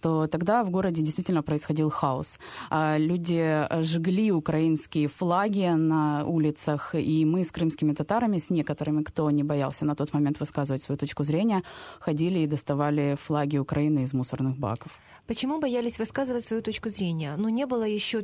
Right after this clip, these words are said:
Speaker 2: тех вещей, о которых мы говорим уже вот м, три года после оккупации, не было Ф С Б, не было, а, э, российского управления, назовем это так, да?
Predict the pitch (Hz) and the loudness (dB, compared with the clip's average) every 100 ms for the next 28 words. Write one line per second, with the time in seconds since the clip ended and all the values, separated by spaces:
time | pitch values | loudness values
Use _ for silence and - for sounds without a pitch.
0 | - - 233 214 202 269 262 208 208 208 | -4 -6 -4 -4 -4 -2 -2 -2 -4 -4
1 | 202 190 190 202 208 196 190 175 - - | -2 -2 0 0 0 0 0 -4 -8 -20
2 | - 143 165 190 202 208 202 180 - 180 | -14 -10 -6 -2 0 0 -2 -4 -4 -4
3 | 180 165 170 - 143 - 151 180 208 214 | -4 -4 -6 -4 -4 -4 -2 0 0 -2
4 | 196 196 190 160 139 135 156 196 196 185 | -2 -4 -6 -6 -4 -2 -2 -2 -2 -2
5 | 180 170 151 - 160 151 143 - - - | -2 -2 -4 -4 -4 -4 -4 -8 -18 -20
6 | - 175 180 175 196 214 226 - 180 175 | -16 -6 -2 0 -2 -2 -4 -2 -2 -2
7 | - 175 165 143 123 135 - 135 - - | -2 -2 0 -2 -4 -8 -8 -8 -8 -8
8 | - - - 190 214 | -10 -12 -12 -6 -6